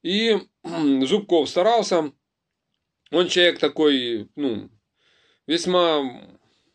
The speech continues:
примитивно смотрит на игру, но с большим объемом работы. А вот это, что он ударил в створ ворот, это Зубков ударил во втором тайме. Старался, ну, я тоже его похвалю.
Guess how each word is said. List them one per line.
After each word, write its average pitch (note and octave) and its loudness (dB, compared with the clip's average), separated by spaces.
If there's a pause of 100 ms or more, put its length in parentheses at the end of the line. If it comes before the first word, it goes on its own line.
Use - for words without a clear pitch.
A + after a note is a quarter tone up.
(600)
примитивно F3+ 0
смотрит D#3+ -2
на F#3 2
игру, G#3 2
но D#3 4
с C3+ -4
большим D#3 0
объемом D3+ 0
работы. E3 0 (520)
А D#3 2
вот D#3 0
это, F3 0
что D#3+ 0
он D3+ 2
ударил D3 2
в A2+ -12
створ C#3 0
ворот, B2 2
это A#2+ 0
Зубков C3 -2
ударил G#2 0
во A2 0
втором G#2+ -6
тайме. G2+ -10 (960)
Старался, A#2 0
ну, B2+ 0
я D3+ 2
тоже C3+ 0
его B2 0
похвалю. G#2+ -8